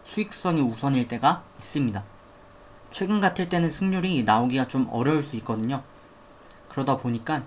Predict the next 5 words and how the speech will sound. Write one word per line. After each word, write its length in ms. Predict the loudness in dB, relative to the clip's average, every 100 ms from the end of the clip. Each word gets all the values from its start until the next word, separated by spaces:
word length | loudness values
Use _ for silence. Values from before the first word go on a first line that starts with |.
| -12 -20 -20 -20 -20 -20 -20 -14
자, 120 | -12
수익률을 580 | -6 -2 0 2 -2 -4 -14 -20 -20 -8 2
무료 320 | 6 6 6
종목이기 520 | 2 2 2 -2 -4
때문에 540 | -4 -2 0 -2 -4